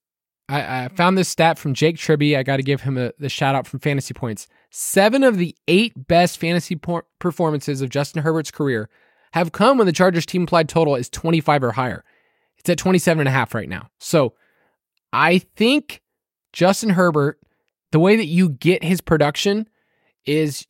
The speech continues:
you're basically saying, "I think at least one option hits." We love Mike Williams for the price.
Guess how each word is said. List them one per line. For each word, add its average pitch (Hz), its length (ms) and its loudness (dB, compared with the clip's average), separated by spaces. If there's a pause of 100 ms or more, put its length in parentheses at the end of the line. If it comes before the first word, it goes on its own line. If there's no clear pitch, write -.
(100)
you're 160 160 0
basically 170 340 0
saying, 156 300 -2 (100)
"I 143 140 -2
think - 340 -2
at 127 140 -6
least 175 340 0
one 180 140 2
option 165 320 -2
hits." 135 420 -4 (500)
We 135 120 -2
love 165 200 4
Mike 185 220 2
Williams 180 220 2
for 180 100 -2
the 170 80 -2
price. 165 480 0